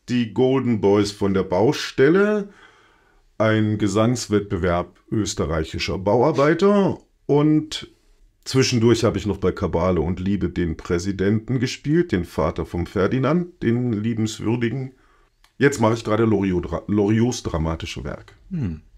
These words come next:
Speaker 2: Für unsere ZuhörerInnen, wir haben in der Folge über Kindertheater schon oft über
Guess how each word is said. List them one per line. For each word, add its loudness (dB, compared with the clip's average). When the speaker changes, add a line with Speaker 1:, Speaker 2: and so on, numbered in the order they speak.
Speaker 2:
Für 2
unsere 0
ZuhörerInnen, -2
wir 2
haben 2
in 2
der 2
Folge 0
über 0
Kindertheater -2
schon -6
oft 0
über -2